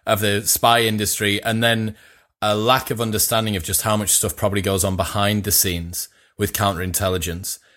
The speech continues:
and that the, the tip of the spear is exactly just that. It's the, it's the tiny little bit at the end that delivers the, the message or the blow or whatever it might be,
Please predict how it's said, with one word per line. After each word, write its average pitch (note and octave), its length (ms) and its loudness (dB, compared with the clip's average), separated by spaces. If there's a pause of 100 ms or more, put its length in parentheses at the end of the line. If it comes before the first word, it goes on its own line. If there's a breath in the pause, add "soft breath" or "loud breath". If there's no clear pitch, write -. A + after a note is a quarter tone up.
(160 soft breath)
and G2+ 200 0
that F#2+ 220 2
the, F#2+ 440 0 (240 loud breath)
the A2 80 -2
tip A#2+ 240 2
of G#2 100 -4
the A2 80 0
spear G2+ 420 2
is F#2+ 140 2
exactly G2 480 0
just F#2 300 0
that. G2+ 280 4
It's F2+ 180 -2
the, F#2+ 280 0
it's - 160 0
the G2 100 -2
tiny G#2 420 0
little F#2+ 260 0
bit F2+ 200 -2
at D#2 100 -6
the F2+ 140 -2
end F2 320 2
that F2 220 -6
delivers F#2 440 0
the, F2+ 280 2 (320 soft breath)
the F#2 100 2
message G2 420 2
or F2+ 80 2
the F2 100 0
blow G2 360 6
or F2+ 80 4
whatever F#2 280 4
it F2 100 -2
might E2+ 240 -2
be, F#2+ 320 2